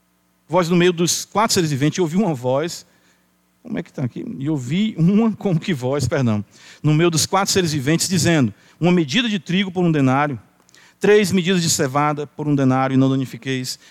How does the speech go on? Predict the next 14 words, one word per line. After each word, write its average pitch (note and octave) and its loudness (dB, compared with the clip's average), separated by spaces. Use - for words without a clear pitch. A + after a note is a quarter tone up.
o C3+ 0
azeite B2 2
e - 2
o C3 2
vinho.'" G#2 -8
Achamos C4+ -2
aqui B3+ -6
uma C4 0
representação A3+ 0
clara F#3+ 2
da F3 2
fome, G3 2
da E3+ 0
escassez. F3+ -2